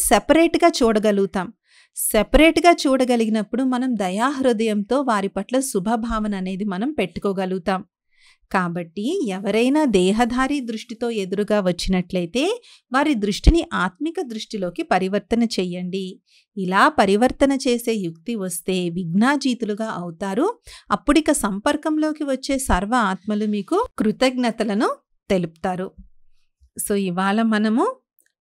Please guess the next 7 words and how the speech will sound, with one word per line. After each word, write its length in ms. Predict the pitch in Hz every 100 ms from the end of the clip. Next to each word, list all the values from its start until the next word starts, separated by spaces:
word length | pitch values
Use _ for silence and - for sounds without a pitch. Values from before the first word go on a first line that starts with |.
| _
ఒక్క 360 | 175 - - 220 202
బాబా 380 | 196 190 185 226
స్మృతి, 580 | 214 - 214 214 247 302 466 480 _ _ - 175
దయాహృదయము 1080 | 202 185 202 254 294 233 202 208 208 220 392 480 _ _ _ 202
మరియు 280 | 190 226 320 -
ఆత్మిక 540 | 180 170 165 214 202 208
దృష్టి, 480 | 175 180 - -